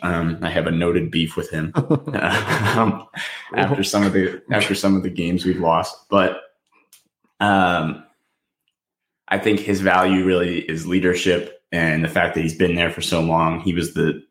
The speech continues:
the starting big for the Quentin Grimes Final Four team. Um, so, I mean, this team, I mean, Francis is just such a special addition because there aren't any big men, like, true, true big men. Our starting center, six seven.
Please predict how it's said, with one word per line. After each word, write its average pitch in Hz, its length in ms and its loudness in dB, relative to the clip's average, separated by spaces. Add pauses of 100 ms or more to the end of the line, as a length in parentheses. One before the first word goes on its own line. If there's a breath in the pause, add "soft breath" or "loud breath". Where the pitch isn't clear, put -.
the - 60 -6
starting 90 480 2
big 82 280 0
for - 180 -4
the 82 320 0
Quentin 85 320 -2
Grimes 80 680 -2 (580)
Final 82 300 0
Four 85 320 -2
team. 82 360 -4 (680)
Um, 80 600 -4 (520)
so, 113 120 0
I 110 120 2
mean, 123 140 2
this 120 180 0
team, 127 420 0 (1160)
I 107 60 2
mean, 104 180 4
Francis 110 480 0
is 101 100 -2
just 95 180 -2
such 101 200 0
a - 20 0
special 92 420 0
addition 113 480 0
because - 280 -4
there 82 120 0
aren't 87 280 0
any 98 200 4
big 101 200 2
men, 104 360 0
like, - 300 -6
true, 107 260 0
true 104 200 0
big 98 180 2
men. 107 220 2
Our 87 80 -2
starting 87 320 0
center, 90 260 0
six - 340 -2
seven. 101 400 0